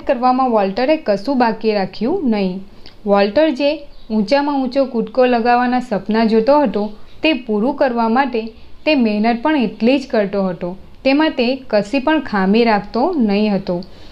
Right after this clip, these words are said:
ડાક્ટરની નાનામાં નાની સૂચનાનો પૂરેપૂરો અમલ કરતો હતો. ડૉક્ટર એને જે કંઈ પણ સૂચનાઓ આપતા, એ દરેક સૂચનાનું એ પાલન કરતો. એ ધીરે ધીરે કમર સુધીના ક્લિપર્સ પહેરીને ચાલવાનો પ્રયત્ન કરવા લાગ્યો.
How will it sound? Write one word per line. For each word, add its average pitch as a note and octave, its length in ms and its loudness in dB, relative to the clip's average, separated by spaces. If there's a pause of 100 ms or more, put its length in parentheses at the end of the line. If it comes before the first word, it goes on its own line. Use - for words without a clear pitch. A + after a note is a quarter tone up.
(160)
ડાક્ટરની G#3 580 0
નાનામાં B3 520 2
નાની B3+ 280 2
સૂચનાનો A3+ 720 0
પૂરેપૂરો A#3+ 480 0
અમલ G#3+ 400 -2
કરતો G#3+ 580 -2 (120)
હતો. F#3+ 340 -4 (500)
ડૉક્ટર F#3+ 380 2
એને C4+ 260 2
જે G#3+ 220 0
કંઈ B3 220 -2
પણ B3+ 340 0
સૂચનાઓ A#3 600 0
આપતા, A#3 540 0 (260)
એ C4 100 0
દરેક G#3+ 400 2
સૂચનાનું A3 580 -2
એ F#4+ 40 0
પાલન G#3 520 0
કરતો. F3+ 400 -4 (320)
એ D#4 140 2
ધીરે A3 360 2
ધીરે C#4+ 260 0
કમર A3 360 -2
સુધીના C4 540 0 (340)
ક્લિપર્સ A#3 640 2
પહેરીને G#3+ 440 0
ચાલવાનો G3+ 520 0
પ્રયત્ન A3 540 0
કરવા F#3+ 340 2
લાગ્યો. F3 420 -2